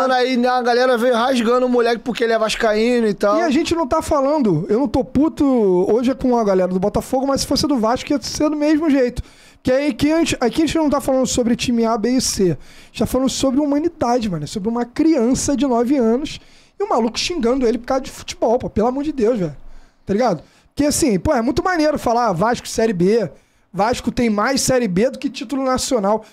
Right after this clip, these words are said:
Speaker 1: É maneiro pra caralho falar. Mas, pô, é... aguentar a zoação, não consegue aguentar? E vindo numa criança, pô. Pô, pelo amor de Deus, velho.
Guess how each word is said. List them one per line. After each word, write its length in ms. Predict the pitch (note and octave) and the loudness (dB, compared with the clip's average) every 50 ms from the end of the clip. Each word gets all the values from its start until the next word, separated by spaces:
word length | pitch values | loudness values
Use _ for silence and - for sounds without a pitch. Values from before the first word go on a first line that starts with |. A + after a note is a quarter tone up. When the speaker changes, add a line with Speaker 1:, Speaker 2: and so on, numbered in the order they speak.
| _ _ - | _ _ -6
Speaker 1:
É 80 | E4+ | -4
maneiro 320 | C#4+ C4+ C#4+ C#4+ C#4 D4 D#4 | -2 -2 0 0 0 0 0
pra 140 | D4+ D4+ D4+ | -2 -4 -2
caralho 280 | D#4 D#4 D4+ D4 C#4+ | 0 0 0 0 -2
falar. 400 | - - D#4 D4 B3+ A#3+ A#3+ - - _ _ _ _ _ - | -2 0 0 2 0 0 -2 -6 -14 _ _ _ _ _ -4
Mas, 200 | B3+ C#4+ C#4+ - | -2 -2 0 0
pô, 200 | - E4+ E4 C#4 F#3+ C#3+ - - _ _ _ _ _ _ _ - | 0 0 2 2 0 -2 -6 -10 _ _ _ _ _ _ _ 0
é... 800 | G#3 G#3 G#3+ G#3+ G#3 G#3 G3+ G3 G3 F#3+ F#3 F3 F3 E3+ D#3 F3+ - | 0 2 2 2 2 2 2 2 2 2 2 2 2 2 0 0 0
aguentar 420 | A#3+ A#3 A#3+ C4+ B3+ C4 C#4 C#4 C#4 | -2 0 0 0 -2 0 0 0 0
a 40 | |
zoação, 600 | B3+ C4 D4 C4+ C4 - - C4+ A#3 F#3 E3+ - - - | 0 0 0 0 0 0 0 0 0 0 -2 -4 -6 -8
não 140 | A#3+ F#3 F3+ | -8 -8 -6
consegue 400 | - G3+ G3 - - G#3+ G3+ G3 | -2 0 0 0 2 2 2 2
aguentar? 440 | F#3 F3+ E3+ E3+ - C#4 D4 C#4+ - - _ _ _ - - | 2 2 0 0 0 0 0 -2 -4 -8 _ _ _ -2 0
E 80 | A3+ | 0
vindo 180 | G3+ C#4 F4+ F4+ | 2 0 0 0
numa 180 | E4 E4 E4 D4+ | 0 0 0 0
criança, 580 | - D#4+ D4+ B3+ C4 E4+ G4 F4+ - - G#3 | 0 2 2 2 2 2 2 2 0 0 -2
pô. 220 | - - F3 C#3+ C3+ - _ - | -2 0 -2 -2 -2 -6 _ -8
Pô, 120 | D#4+ B3 | -8 -6
pelo 200 | F3 - G3+ A3 | -4 -2 -2 -2
amor 140 | B3+ C#4+ D4+ | 0 0 0
de 80 | E4 D#4 | 0 0
Deus, 220 | A#3 G3 G#3+ G#3 E3+ | 0 2 0 0 0
velho. 120 | C#3+ | -2